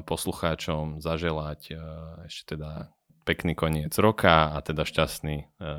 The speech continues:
nový rok dvetisícdvadsaťštyri. Budeme sa na vás tešiť teda v ďalšej sérii po novom roku, ktorá už bude teda v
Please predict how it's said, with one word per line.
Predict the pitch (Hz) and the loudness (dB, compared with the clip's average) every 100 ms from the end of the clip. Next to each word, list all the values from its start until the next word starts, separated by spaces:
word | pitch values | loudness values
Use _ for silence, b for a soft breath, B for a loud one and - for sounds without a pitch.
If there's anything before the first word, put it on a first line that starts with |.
| 78 | -6
nový | 80 82 80 | -2 0 2
rok | 78 78 - | 0 -4 -10
dvetisícdvadsaťštyri. | 82 78 - - 76 71 - 80 78 - - 76 - _ - - - 139 156 156 - b _ _ - | -6 -6 -8 -10 -10 -10 -12 -6 -6 -6 -10 -12 -20 _ -14 -8 2 6 6 6 0 b _ _ -6
Budeme | 85 82 78 | 0 2 2
sa | 90 | 0
na | 78 | -2
vás | 78 - | -4 -4
tešiť | 80 78 - - - | -4 -4 -6 -10 -12
teda | 78 73 | -10 -4
v | 80 | 2
ďalšej | 82 - 80 | 2 2 -2
sérii | - 101 110 120 107 107 | 2 4 8 8 8 6
po | - 98 92 | 2 4 6
novom | 87 87 | 6 6
roku, | 85 82 - | 6 4 2
ktorá | 73 - 76 76 | -6 -4 -4 -4
už | 78 - | -8 -8
bude | 76 | -10
teda | - - | -8 -10
v | 175 | -6